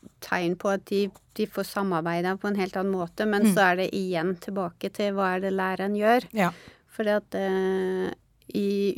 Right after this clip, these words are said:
Speaker 1: uteundervisning, altså når du har naturen som klasserom, så har du ikke vegger
Speaker 2: Nei.
Speaker 1: fysisk.
Speaker 2: Nei, ikke sant.
Speaker 1: Så du må som lærer på en måte sette noen rammer for
Speaker 2: Mm.
Speaker 1: hvor kan eleven bevege seg, hva er det de skal gjøre, hvordan skal de samarbeide.
Speaker 2: Mm.
Speaker 1: Eh, så det,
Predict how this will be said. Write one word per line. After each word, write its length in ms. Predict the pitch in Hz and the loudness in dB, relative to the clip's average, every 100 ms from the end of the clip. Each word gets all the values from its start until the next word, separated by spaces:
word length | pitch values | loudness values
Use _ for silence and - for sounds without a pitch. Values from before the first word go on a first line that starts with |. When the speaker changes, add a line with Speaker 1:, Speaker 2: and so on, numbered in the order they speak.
| 220 | -2
Speaker 1:
uteundervisning, 1400 | 185 175 175 175 175 175 - 180 185 180 170 - 196 202 | -2 0 0 2 0 -2 -2 0 0 0 0 0 0 0
altså 260 | 190 208 196 | -2 -4 -2
når 200 | 190 185 | 0 0
du 40 | |
har 160 | 196 180 | -2 -2
naturen 340 | 190 185 190 | -2 -2 -2
som 120 | 190 196 | -2 -2
klasserom, 460 | 202 196 190 214 | -2 -2 -2 0
så 180 | 220 202 - | 0 -4 -2
har 260 | 180 175 | -2 0
du 80 | 208 | -2
ikke 180 | 220 208 | -2 -2
vegger 380 | 208 196 208 285 - | -2 0 0 0 -2
Speaker 2:
Nei. 320 | 208 196 180 175 | -2 2 4 2
Speaker 1:
fysisk. 440 | 214 - 285 - | 0 0 0 2
Speaker 2:
Nei, 200 | 196 190 | 2 0
ikke 120 | 170 | -4
sant. 320 | - 180 143 - | -4 -4 -6 -6
Speaker 1:
Så 200 | - 226 | -2 2
du 80 | 226 | 4
må 200 | 190 190 | 2 0
som 140 | 208 | 0
lærer 380 | 208 196 170 175 | 2 2 2 -2
på 100 | 175 | -2
en 80 | 190 | -4
måte 240 | 175 190 | -4 -4
sette 360 | - 196 175 - | -8 -8 -8 -4
noen 220 | 190 190 | -2 0
rammer 420 | 185 180 180 196 | 0 -2 -2 -2
for 200 | 196 208 | -4 2
Speaker 2:
Mm. 180 | 196 170 175 - - - 208 | 2 2 -4 -20 -20 -12 -2
Speaker 1:
hvor 240 | 214 196 | 0 2
kan 160 | 196 208 | 0 0
eleven 420 | 202 202 180 185 | 0 0 0 0
bevege 380 | 190 190 175 180 | 0 0 0 0
seg, 200 | - 208 | 0 2
hva 180 | 196 180 | 4 4
er 40 | 175 | 2
det 100 | 180 | 0
de 0 | |
skal 180 | - 196 | -2 0
gjøre, 300 | 175 170 190 | 0 0 0
hvordan 260 | 202 175 170 | 0 0 -2
skal 180 | - | -6
de 60 | 185 | -4
samarbeide. 640 | 202 190 175 170 180 202 - | -2 0 -2 -2 -2 -2 0
Speaker 2:
Mm. 280 | 214 175 143 - | 2 2 2 -2
Speaker 1:
Eh, 500 | 208 202 196 196 196 | -4 -2 -2 -2 -4
så 280 | - 214 196 | -4 -6 -4
det, 340 | 202 190 190 | -2 0 0